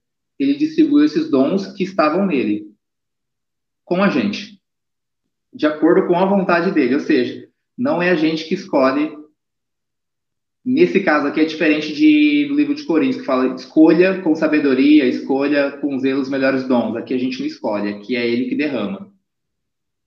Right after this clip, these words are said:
Então, ele mesmo concedeu uns para apóstolos, outros para profetas, outros para evangelistas e outros para pastores e mestres. Aí entra uma pergunta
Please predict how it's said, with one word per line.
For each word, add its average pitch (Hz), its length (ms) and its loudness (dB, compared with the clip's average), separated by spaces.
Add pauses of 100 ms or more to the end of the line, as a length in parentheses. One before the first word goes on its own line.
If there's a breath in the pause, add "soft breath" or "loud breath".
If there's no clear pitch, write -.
(420)
Então, - 340 -4
ele 240 240 6
mesmo 196 400 6
concedeu 151 420 0
uns 190 220 -2
para 139 200 -2
apóstolos, 127 580 -4
outros 135 200 -6
para 123 160 -4
profetas, 123 600 -6
outros 127 180 -6
para 120 140 -4
evangelistas 120 640 -6
e 127 60 -2
outros 127 280 -4
para 135 260 -4
pastores 123 680 -4
e 135 40 -4
mestres. 104 480 -8 (640)
Aí 214 320 2
entra 202 640 -2 (2000)
uma 202 300 2
pergunta 180 840 -2